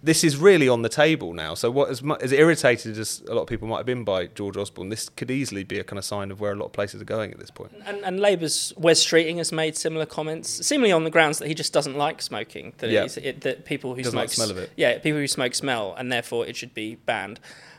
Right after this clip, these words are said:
Speaker 2: Um, <laughs> no consideration as to, yeah, what this means for the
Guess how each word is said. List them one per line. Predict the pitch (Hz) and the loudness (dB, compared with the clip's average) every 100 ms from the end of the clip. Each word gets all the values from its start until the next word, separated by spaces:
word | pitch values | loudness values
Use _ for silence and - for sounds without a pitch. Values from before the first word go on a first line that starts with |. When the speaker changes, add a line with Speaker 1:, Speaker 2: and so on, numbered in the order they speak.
| - | -4
Speaker 2:
Um, | 139 131 123 - - 554 | 0 0 -2 -8 -8 -4
<laughs> | 180 - | -2 4
no | 185 190 | 10 10
consideration | 185 180 - 143 139 139 - 123 131 | 8 4 2 4 4 4 2 -6 -8
as | 135 - | -10 -4
to, | 120 113 - - - - | -4 -4 -8 -20 -12 0
yeah, | 120 | 0
what | 110 120 | 2 -2
this | - | -2
means | 131 117 | -6 -6
for | |
the | - | -8